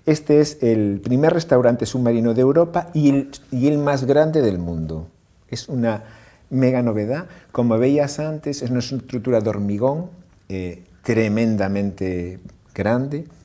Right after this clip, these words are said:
con, con, con unos acabados especiales para que se adapte a la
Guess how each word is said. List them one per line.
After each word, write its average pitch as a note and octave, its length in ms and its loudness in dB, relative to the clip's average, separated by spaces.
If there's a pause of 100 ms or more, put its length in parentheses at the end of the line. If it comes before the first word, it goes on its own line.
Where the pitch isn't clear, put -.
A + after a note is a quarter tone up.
(140)
con, F#2 420 -8 (140)
con, F#2+ 520 -8 (100)
con G2+ 220 -4
unos B2+ 280 -6
acabados B2 440 0
especiales G#2+ 580 -4
para F#2+ 280 -2
que G2 200 -8
se F#2 380 -6 (200)
adapte G#2 680 -2
a G2 100 -8
la F#2+ 280 -6